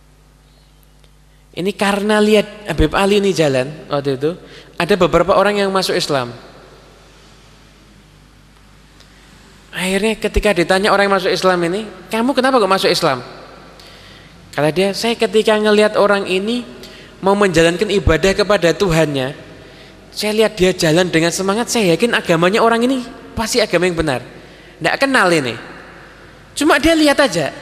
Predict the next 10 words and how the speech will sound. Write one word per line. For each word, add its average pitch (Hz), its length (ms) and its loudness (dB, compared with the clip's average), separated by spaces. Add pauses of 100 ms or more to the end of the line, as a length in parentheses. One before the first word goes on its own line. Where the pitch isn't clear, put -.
(1900)
"Saya 170 320 -6
yakin 233 200 0
ini 247 40 4
agamanya, 180 480 2
ini 240 160 0
agama 175 320 0
yang 170 80 -2
benar," 147 320 -2
masuk 202 240 -4
Islam. 147 320 -6